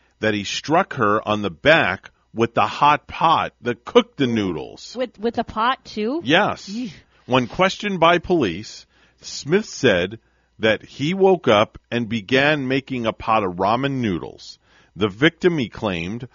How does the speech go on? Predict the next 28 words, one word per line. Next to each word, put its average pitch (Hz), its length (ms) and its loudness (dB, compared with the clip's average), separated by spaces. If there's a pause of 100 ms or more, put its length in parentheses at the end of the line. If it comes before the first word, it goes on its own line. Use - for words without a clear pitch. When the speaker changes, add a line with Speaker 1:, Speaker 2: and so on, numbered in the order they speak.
(200)
Speaker 1:
was 107 240 -2
chasing 165 540 -2
the 135 120 0
dog 127 380 4
around 92 500 -4 (340)
when 101 260 -2
she 208 420 -4
fell 95 600 0 (180)
atop 131 500 -2
the 113 100 0
ramen 107 460 2
noodles 110 640 0 (220)
on 104 220 -2
the 95 80 -8
stove. 95 800 2
Speaker 2:
Oh, 226 120 -2
so 240 200 -4
he 269 180 -4
says 233 280 -4
it 240 120 -4
was 208 200 -4
an 214 100 -6
accident. 208 760 -10 (500)
Speaker 1:
There's 180 240 4
something 196 520 0
wrong 180 340 4
here. 113 280 0
How, 208 380 2